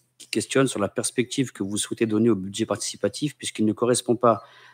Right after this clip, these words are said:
à une augmentation du budget annuel, donc il restera donc le même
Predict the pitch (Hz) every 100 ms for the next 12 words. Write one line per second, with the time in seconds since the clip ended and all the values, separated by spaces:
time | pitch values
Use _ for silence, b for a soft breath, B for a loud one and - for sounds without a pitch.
0 | B - 104 123 127 127 123 117 123 107
1 | 104 110 104 104 104 110 135 151 117 -
2 | 101 104 - 104 104 131 - 104 120 139